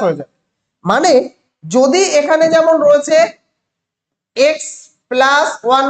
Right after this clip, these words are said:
by x is equal to four, সেক্ষেত্রে আমরা ডাইরেক্ট কি করতে পারি? ফোর স্কয়ার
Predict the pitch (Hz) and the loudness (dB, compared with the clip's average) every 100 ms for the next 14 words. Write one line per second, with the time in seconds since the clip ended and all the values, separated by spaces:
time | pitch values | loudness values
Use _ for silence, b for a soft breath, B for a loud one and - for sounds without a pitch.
0 | 285 285 262 285 571 - - _ _ _ | 0 2 4 2 0 -8 -20 _ _ _
1 | _ - 220 262 277 269 277 269 208 202 | _ -8 -4 0 0 0 -2 2 2 0
2 | 196 _ - 262 269 294 302 302 285 311 | -4 _ -4 0 0 2 2 0 0 0
3 | 254 254 277 311 302 285 302 311 311 339 | 0 0 0 -2 -2 -2 0 0 0 -2
4 | - 269 277 285 311 349 | -2 0 0 0 0 0